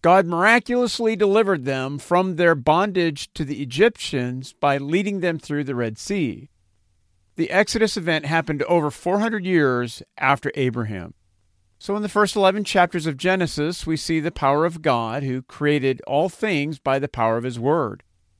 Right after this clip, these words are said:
We also see that man is God's special creation. Unfortunately, all of mankind fell from sinlessness into depravity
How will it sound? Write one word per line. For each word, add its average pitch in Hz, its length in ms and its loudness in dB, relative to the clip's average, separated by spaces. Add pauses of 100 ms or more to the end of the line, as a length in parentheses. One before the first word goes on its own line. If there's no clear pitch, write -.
(300)
We 165 120 0
also 190 240 2
see 202 180 0
that 175 160 -4
man 165 220 0
is 175 100 -4
God's 147 380 0
special 131 400 -4
creation. 143 760 -2 (640)
Unfortunately, 170 800 0
all 190 220 2
of 175 120 -4
mankind 175 960 -2
fell 208 480 0
from 190 400 -2 (140)
sinlessness 139 960 -4
into 160 520 -4
depravity 131 1040 -4